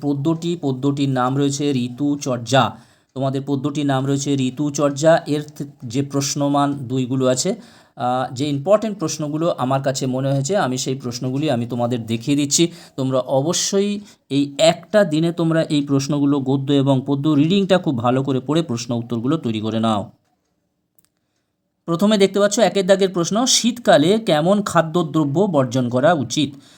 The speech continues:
খুবই সহজ প্রশ্ন, তোমাদের সংস্কৃত যে প্রশ্নগুলো দেওয়া হয়েছে, গল্প, পদ্য,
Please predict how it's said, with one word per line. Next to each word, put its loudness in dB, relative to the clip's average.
খুবই -2
সহজ 2
প্রশ্ন, 0
তোমাদের 0
সংস্কৃত -4
যে -4
প্রশ্নগুলো -4
দেওয়া 2
হয়েছে, -2
গল্প, -2
পদ্য, -2